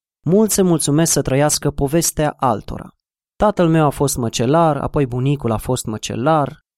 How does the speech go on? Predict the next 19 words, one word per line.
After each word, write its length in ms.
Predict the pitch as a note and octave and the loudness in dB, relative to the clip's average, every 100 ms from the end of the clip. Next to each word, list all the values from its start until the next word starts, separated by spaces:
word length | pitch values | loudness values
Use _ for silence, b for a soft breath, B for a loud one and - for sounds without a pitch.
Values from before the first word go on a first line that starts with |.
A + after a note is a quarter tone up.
| _ _ | _ _
Bănuiesc 440 | G3 F#3+ F3 E3 - | 0 4 6 4 2
că 80 | |
și 200 | E3 - | -2 2
eu 140 | G#3 C#3 | 4 2
voi 160 | A2+ | 0
fi 120 | A2 B2+ | -4 -4
tot 280 | - C#3 | -2 -2
măcelar. 600 | G#2 G#2 A2 G2+ - - _ _ _ _ - | -2 -8 -6 -6 -8 -14 _ _ _ _ 2
Toți 260 | A#3 - | 2 2
pe 100 | E3+ | 0
care 200 | D#3 D#3 | 2 2
îi 60 | C3+ | 2
cunosc 420 | B2 C3 E3 - | -2 0 0 0
sunt 180 | F3+ E3+ | 0 0
fermieri. 600 | E3 D#3 D3+ A2+ - - _ - | 0 2 2 0 -4 -16 _ -4
Am 200 | E3+ F3 | -2 0
crescut 340 | C3 - C#3 | -2 -4 -2
la 140 | A#2+ | -2
fermă. 540 | G2+ - F3 D#3 D3+ | -2 2 2 2 0